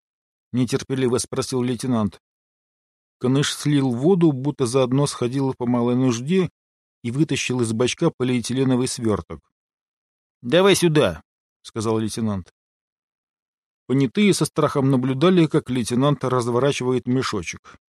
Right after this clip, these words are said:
«Пистолет!» — наконец-то объявил лейтенант и, как фокусник, поднял чёрный Макаров над головой, чтобы было видно всем.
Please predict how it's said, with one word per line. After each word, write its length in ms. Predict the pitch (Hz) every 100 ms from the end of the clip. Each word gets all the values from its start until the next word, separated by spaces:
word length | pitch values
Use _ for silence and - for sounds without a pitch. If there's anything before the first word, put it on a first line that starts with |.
| _ _ _ _ _ _ _ _ _ _ _ _ _ _ _ _ _ _
«Пистолет!» — 920 | 175 208 - 247 254 262 175 - - _ _ _ 127
наконец-то 640 | 135 151 151 143 - 123
объявил 420 | 120 127 123 127
лейтенант 580 | 123 127 165 208 196 - - -
и, 120 | 120
как 220 | 131 120
фокусник, 640 | - 180 165 - 147 123 -
поднял 400 | 147 143 127 123
чёрный 420 | 117 135 127 123
Макаров 480 | 120 123 - 170 147
над 180 | 135 120
головой, 520 | 117 131 143 202 180 - _ _
чтобы 320 | - - 127 120
было 240 | 127 127
видно 340 | 151 131 123
всем. 460 | 135 - 107 82 76